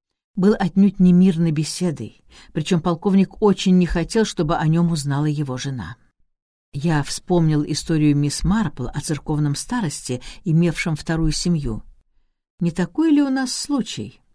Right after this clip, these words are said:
Меня сильнее, чем прежде, заинтересовал вопрос, какова роль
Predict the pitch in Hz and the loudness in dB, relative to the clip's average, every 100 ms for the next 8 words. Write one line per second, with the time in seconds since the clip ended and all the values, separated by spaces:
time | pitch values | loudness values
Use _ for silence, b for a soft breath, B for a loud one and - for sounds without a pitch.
0 | _ _ _ _ _ _ _ - 160 165 | _ _ _ _ _ _ _ -4 0 2
1 | 165 - - 165 165 165 151 - 151 143 | 0 -4 -6 -2 0 0 -2 -2 -4 -2
2 | 185 185 143 135 147 156 156 151 143 151 | -2 -2 -2 -6 -6 -4 -2 -2 -4 -4
3 | 147 143 139 202 202 - B B - 151 | -2 -4 -4 -4 -6 -8 B B -12 -4
4 | 185 202 208 202 | 0 0 2 -2